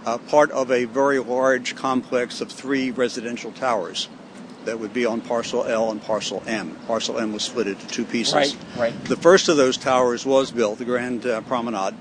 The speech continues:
Speaker 1: Apartments.
Speaker 2: Eight eighty South, eight eighty West First Street.
Speaker 1: No, this is the one that's two fifty-one South Grand
Speaker 2: Oh,
Speaker 1: Avenue.
Speaker 2: okay.
Speaker 1: Right. Uh, and so that was the first of the three buildings. Uh, subsequently, the, the remaining two parcels on Grand Avenue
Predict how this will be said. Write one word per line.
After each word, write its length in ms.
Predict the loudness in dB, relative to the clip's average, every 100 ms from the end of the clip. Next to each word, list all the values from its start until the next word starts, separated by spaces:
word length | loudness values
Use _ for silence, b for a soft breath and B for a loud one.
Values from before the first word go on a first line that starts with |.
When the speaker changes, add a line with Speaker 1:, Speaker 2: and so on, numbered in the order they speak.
| -18 -16 -10
Speaker 1:
Apartments. 680 | -4 -2 -2 -2 -8 -8 -8 -14 -10 6
Speaker 2:
Eight 220 | 8 8 4 -4
eighty 420 | 6 6 6 4
South, 540 | 0 0 4 4 4 -2 2
eight 140 | 4
eighty 220 | 6 6 4 -2 2
West 260 | 2 4 2
First 220 | 2 2
Street. 220 | -2 -4 -8 -20 -20 -20 -10
Speaker 1:
No, 720 | -6 -4 -4 -2 -2 -2 -2
this 160 | -2 -2
is 120 | -2
the 80 | 0
one 160 | 0
that's 200 | 0 -2
two 120 | -2 -2
fifty-one 400 | -2 -2 0 -2
South 360 | 0 0 -2
Grand 260 | -2 2 2
Speaker 2:
Oh, 40 |
Speaker 1:
Avenue. 280 | 0 -2 -6 -6 -6
Speaker 2:
okay. 120 | -6 -6
Speaker 1:
Right. 160 | -6 -8 -14 -16 -16 -16 B B B B -4
Uh, 240 | -2 -2 -2
and 220 | -4 0
so 120 | 6
that 120 | 6 6
was 140 | 2
the 60 | 2
first 280 | 0 2
of 80 | 0
the 80 | -2
three 220 | -2 -2
buildings. 540 | 0 -2 -2 -4 -6 -8 -16 -20 -20 -20 -18 -10
Uh, 400 | -6 -6 -6 -4
subsequently, 720 | 4 4 4 2 2 4 4
the, 240 | 2 2 -2
the 140 | -2
remaining 420 | 0 4 6 6
two 160 | 4 0
parcels 680 | 2 4 4 2 0 0 -2
on 280 | 0 0 2
Grand 320 | 2 2 0
Avenue 480 | 0 -2 -4 -4